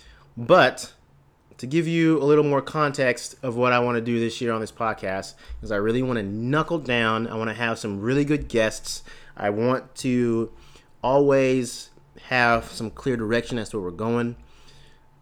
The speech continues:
on this podcast per episode, per se, or whatever. I don't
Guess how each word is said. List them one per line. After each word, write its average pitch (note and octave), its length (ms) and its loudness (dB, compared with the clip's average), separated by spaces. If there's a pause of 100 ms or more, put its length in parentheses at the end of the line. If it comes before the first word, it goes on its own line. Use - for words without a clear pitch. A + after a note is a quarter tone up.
(480)
on A#2 160 -2
this A2+ 100 -4
podcast G#2+ 840 -6 (600)
per A2 300 -2
episode, G#2+ 640 -4 (760)
per A2 140 -8
se, G#2 280 -4
or G2 160 -4
whatever. G2 540 -6
I G2 60 -8
don't F#2+ 180 -8